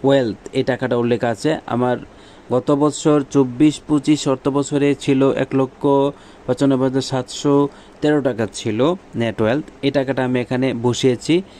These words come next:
কারণ আমি তৃতীয় বর্ষের জন্য রে-, ট্যাক্স রিটার্ন সাবমিট করছি, ঠিক আছে? এটা বসানোর পরে আমার আর কোনো হিসাব বাকি নাই, কিন্তু আমার এখানে জিরো রিটার্ন হয় নাই, ঠিক আছে? এটাকে জিরো রিটার্ন করতে গেলে আপনি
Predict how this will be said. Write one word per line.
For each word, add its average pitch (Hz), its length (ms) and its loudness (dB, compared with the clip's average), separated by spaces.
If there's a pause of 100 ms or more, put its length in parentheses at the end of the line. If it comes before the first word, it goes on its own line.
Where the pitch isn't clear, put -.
(420)
কারণ 135 240 0
আমি 127 180 4
তৃতীয় 139 320 2
বর্ষের 139 340 2
জন্য 135 380 2 (180)
রে-, 113 240 -2 (640)
ট্যাক্স 127 240 -4
রিটার্ন 131 200 0
সাবমিট 113 380 -6
করছি, - 380 -6
ঠিক 135 120 -2
আছে? 147 260 -4 (440)
এটা 143 280 0 (280)
বসানোর 160 340 2
পরে 160 180 0
আমার 135 260 0
আর 147 120 0
কোনো 151 180 2
হিসাব 135 320 0
বাকি 117 300 -2
নাই, 98 260 -4
কিন্তু 127 240 -2
আমার 131 200 0
এখানে 139 320 2
জিরো 120 280 0
রিটার্ন 151 360 0 (480)
হয় 123 260 0
নাই, 101 260 -4
ঠিক 135 120 0
আছে? 165 280 -2 (420)
এটাকে 156 320 2
জিরো 143 280 4
রিটার্ন 147 260 2
করতে 151 380 0
গেলে 117 380 0 (180)
আপনি 131 420 0